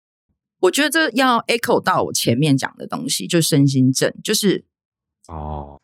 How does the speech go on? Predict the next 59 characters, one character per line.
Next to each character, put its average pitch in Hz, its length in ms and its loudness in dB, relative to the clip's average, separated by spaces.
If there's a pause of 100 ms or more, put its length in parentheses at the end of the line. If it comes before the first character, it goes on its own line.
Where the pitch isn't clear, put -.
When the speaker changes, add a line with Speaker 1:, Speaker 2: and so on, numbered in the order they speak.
Speaker 1:
对。 151 140 0
Speaker 2:
你 98 80 -2
觉 107 140 2
得 117 100 4
那 131 80 4
样 127 100 4
的 110 60 2
生 113 240 0
活 104 140 0
Speaker 1:
我 226 100 6
觉 403 140 2
得 381 80 2
那 370 80 2
样 349 140 2
的 208 100 2
生 202 200 0
活， 202 60 2
Speaker 2:
其 220 60 2
实 - 80 0
不 185 60 4
是 143 60 4
你 127 60 4
要 85 220 2
的， - 180 -18 (160)
嗯。 82 180 -8
Speaker 1:
别 233 160 2
人 294 200 4
看 277 280 0
都 208 80 4
光 196 240 2
鲜 185 220 4
亮 185 180 2
丽， 180 120 0
但 247 260 -2 (540)
那 285 120 4
不 185 260 0
是 269 180 0
我 175 120 4
要 180 160 2
的 151 120 2
里 123 200 -2
子， - 240 -6
因 180 100 4
为 302 80 4
每 156 200 0
天 175 160 0
在 190 100 2
承 117 320 -4
受 135 200 2
这 156 100 0
一 151 60 2
些 147 160 -2
痛 - 260 -4
苦 - 200 -12
的 - 100 -8
人 - 160 -10
是 - 160 -2
我。 67 360 -4 (160)
Speaker 2:
嗯。 85 240 -12